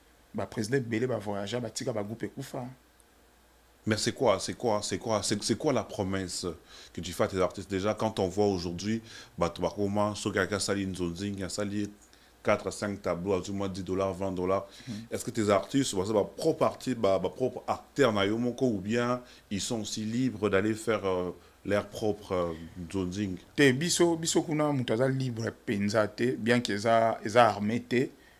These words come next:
Speaker 1: mais toza na, toza na règlement d'ordre te. Oyo ezoloba ke, bon, biso awa, okokende ji-, ko jouer te, peut-être na groupe ya bato batiaka dentifrice nde olobi wana. Eza na kati ya règlement te, ok, ten, ok, nde.
Speaker 2: Hmm.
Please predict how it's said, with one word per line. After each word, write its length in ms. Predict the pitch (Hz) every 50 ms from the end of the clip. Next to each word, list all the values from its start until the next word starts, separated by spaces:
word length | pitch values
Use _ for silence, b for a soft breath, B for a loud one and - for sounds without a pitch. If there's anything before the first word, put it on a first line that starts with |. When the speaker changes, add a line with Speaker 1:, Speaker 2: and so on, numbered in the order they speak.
| B B
Speaker 1:
mais 140 | - 117 104
toza 240 | - 123 117 120 160
na, 240 | 156 127 113 101 98 - -
toza 140 | - 143 175
na 220 | 160 131 123 107
règlement 460 | 104 113 113 104 113 117 123 143 139
d'ordre 360 | 135 127 127 113 104 - 107
te. 260 | 90 - - - - - - - _ _ _ b b b b b b b b b b _ _ _ - -
Oyo 120 | - 135
ezoloba 380 | 123 113 131 127 117 104 101 98
ke, 180 | 98 - 110 113
bon, 240 | 113 107 107 104 101
biso 440 | 101 113 135 131 - 151 143 147 -
awa, 480 | - 135 131 117 110 107 113 123 131 -
okokende 400 | 107 104 117 127 107 107 104 104
ji-, 220 | 104 104 101 - -
ko 140 | - - 107
jouer 440 | 107 104 98 101 104 110 123 127 123 123 -
te, 80 | -
peut-être 320 | 131 127 117 - - 120 120
na 140 | 110 98 101
groupe 200 | 101 107 117 -
ya 80 | 110
bato 220 | 101 95 95 - 117
batiaka 320 | 104 - - 113 104 101
dentifrice 640 | 101 95 101 - - - - - - 117 107 - 113
nde 80 | 107
olobi 320 | 107 104 95 92 92 101 95
wana. 220 | 92 92 92 95 - - b b b b b b b b b b b b _
Eza 140 | - 123 165
na 80 | 180 139
kati 180 | 147 147 -
ya 60 | 127 110
règlement 460 | 113 104 101 - - 113 127 123 107
te, 180 | - - -
ok, 240 | - 110 - - - 104 104
ten, 160 | - - 294 285 -
ok, 160 | - - - 202 202
nde. 220 | 104 113 120 107 113 104 101 104 - - 113
Speaker 2:
Hmm. 380 | 110 107 104 98 95 92 87